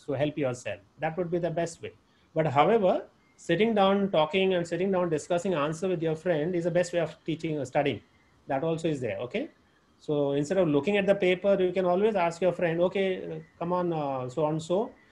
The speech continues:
I have got wrong this, what is the answer? Can you just read out to me?"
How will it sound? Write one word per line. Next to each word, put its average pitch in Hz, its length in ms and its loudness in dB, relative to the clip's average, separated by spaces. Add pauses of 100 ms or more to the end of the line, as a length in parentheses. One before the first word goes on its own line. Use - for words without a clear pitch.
(120)
I 143 160 2
have 190 80 2
got 175 220 2
wrong 165 300 2
this, 175 260 0
what 151 240 2
is 160 40 0
the 151 80 2
answer? 139 380 -2
Can 143 120 -2
you 151 80 -4
just 143 160 -4
read 135 220 -2
out 127 120 -4
to 120 120 -6
me?" 95 120 -10